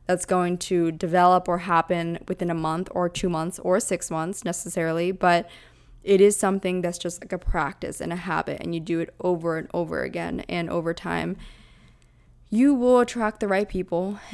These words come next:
and again, though, the right people will only happen if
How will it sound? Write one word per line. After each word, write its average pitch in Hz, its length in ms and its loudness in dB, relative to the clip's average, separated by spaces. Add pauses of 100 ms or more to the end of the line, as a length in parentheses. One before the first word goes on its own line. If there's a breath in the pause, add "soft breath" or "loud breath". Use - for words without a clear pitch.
(120)
and 180 840 -2 (600 loud breath)
again, 180 320 -2
though, 170 440 -4
the 175 80 -2
right 185 240 2
people 202 460 -2
will 180 160 -2
only 175 240 -4
happen 180 580 -4
if 165 140 -6